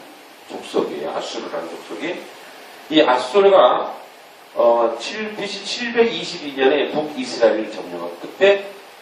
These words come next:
비씨 칠백이십이 년에, 네, 아시리아, 어, 사르곤 이 세에 의해서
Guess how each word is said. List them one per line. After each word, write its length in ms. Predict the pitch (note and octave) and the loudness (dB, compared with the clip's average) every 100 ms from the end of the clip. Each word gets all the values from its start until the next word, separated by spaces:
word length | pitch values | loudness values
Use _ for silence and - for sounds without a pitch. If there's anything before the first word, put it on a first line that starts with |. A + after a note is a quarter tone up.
| - - - | -20 -20 -14
비씨 460 | F#3+ G3 G3+ G3+ | -10 -10 -10 -10
칠백이십이 1000 | - G#3 G3+ F#3+ F#3 D#3 D#3+ E3 E3 C3 B2+ | -10 -8 2 2 2 -2 -8 -8 -10 -8 -4
년에, 440 | A#2+ B2 A2+ - - | -2 0 -2 -4 -8
네, 140 | - - | -10 0
아시리아, 1080 | - - - D3+ C3 C3 B2 A#2 A2 - - | 0 2 -4 -4 -4 -4 4 4 6 0 -4
어, 320 | - - - - | -8 -8 -8 -8
사르곤 600 | - - - - - C#3 | 4 6 6 2 -2 -6
이 240 | D#3 F3 F3+ | -12 -12 -10
세에 220 | D#3 D3 | -4 -2
의해서 840 | C#3+ - G2+ F#2+ F#2 D#3 F3+ | -2 -6 -10 -8 0 4 4